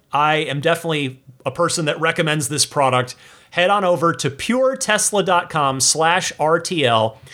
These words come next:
Forty-nine dollars will get you the one hundred and twenty-eight gigabyte kit. Sixty-nine dollars will step you up to the two hundred and fifty-six gigabyte kit.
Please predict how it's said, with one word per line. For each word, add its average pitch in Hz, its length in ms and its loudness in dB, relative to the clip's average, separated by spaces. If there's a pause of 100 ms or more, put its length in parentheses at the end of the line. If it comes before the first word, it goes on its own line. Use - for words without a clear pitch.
(260)
Forty-nine 220 800 0
dollars 147 580 0
will 139 120 -2
get 135 240 -4
you 147 60 -4
the 123 180 -2
one 165 360 2
hundred 170 380 2
and 135 220 -4
twenty-eight 165 640 0
gigabyte 127 500 0
kit. 107 340 -6 (380)
Sixty-nine 208 720 -2
dollars 175 560 0
will 143 180 -2
step 165 320 2
you 156 160 0
up 151 200 0
to 156 100 -6
the 135 100 -4
two 160 220 -2
hundred 143 240 0
and 123 140 -2
fifty-six 156 640 0
gigabyte 156 440 0
kit. 135 300 -2